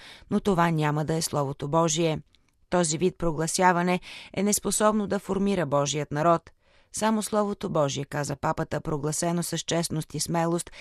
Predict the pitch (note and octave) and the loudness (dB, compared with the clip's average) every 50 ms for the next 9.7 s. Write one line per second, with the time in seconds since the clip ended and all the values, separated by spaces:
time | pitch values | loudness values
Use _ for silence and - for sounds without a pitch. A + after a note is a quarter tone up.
0 | - - - - - G3+ G#3+ - - G#3+ - - F3 D#3+ D3+ D#3+ D#3 D3+ C3 D#3+ | -18 -18 -18 -6 -4 -4 -4 -2 -2 -2 0 2 2 2 2 0 -2 -2 -4 -6
1 | - - D#3+ D#3+ D#3 D#3 D3+ D3+ D3 D#3 D3 - D3 C#3+ C3+ - C#3 C3+ - - | -6 -6 -6 -4 -4 -4 -2 -2 -2 -4 -2 -4 -2 -2 -2 -2 -4 -4 -6 -6
2 | C#3+ D3 D#3 D#3+ D#3+ D#3+ - - - - - - - - - - - - - - | -4 0 0 2 0 0 -4 -10 -20 -20 -20 -20 -20 -18 -16 -16 -16 -16 -6 -4
3 | A3 A#3 - A#3 A3 A3+ G#3+ G#3+ G#3 - G3+ F#3+ G3+ F#3+ - - F3+ F3 - - | -2 0 0 0 2 2 2 0 0 -2 0 0 -2 -2 -2 -2 -2 -2 -2 -2
4 | F3+ F3 E3+ E3 - - D#3+ D#3 - E3+ E3 E3 D#3 D#3 D#3 C#3+ D3+ D3+ C#3+ D3+ | -2 -2 -2 -2 -2 -4 -4 -4 -2 -2 -2 -2 0 -2 -2 0 0 0 0 -2
5 | D3+ - F3 E3+ E3+ - D#3+ - D#3+ D3+ - D3+ - - - D3+ D3 - E3+ E3 | -2 0 0 0 -2 -2 -2 -2 -2 -2 -2 -4 -6 -6 -6 -6 -4 -2 -2 -2
6 | - - - D3+ - F3+ E3+ E3+ - - E3 D3+ F#3 G3+ G3+ G#3 G3 - G#3 F#3 | -2 -4 -6 -4 0 0 0 0 0 -2 -2 0 0 0 0 0 -2 -2 -2 -2
7 | D3+ E3+ F3 E3 - F3 E3+ D#3+ - - D#3 F#3 G3 F#3+ - F3 - - D3 D3 | 0 0 0 0 -2 -4 -6 -4 -4 -4 -4 -2 -4 -4 -6 -8 -8 -6 -6 -6
8 | C#3+ C3+ D3 - - D#3+ D3+ - D#3 D3 D3+ D3+ D3 C#3+ - F3 E3 E3 D#3+ - | -4 -6 -8 -6 -8 -8 -6 -4 -4 -2 -2 -2 -4 -4 -2 0 0 0 0 -2
9 | - E3+ D3+ D3 E3+ E3+ F3 D#3+ E3+ F3 E3+ E3 D#3 | -4 -4 0 2 4 4 4 4 4 4 2 2 0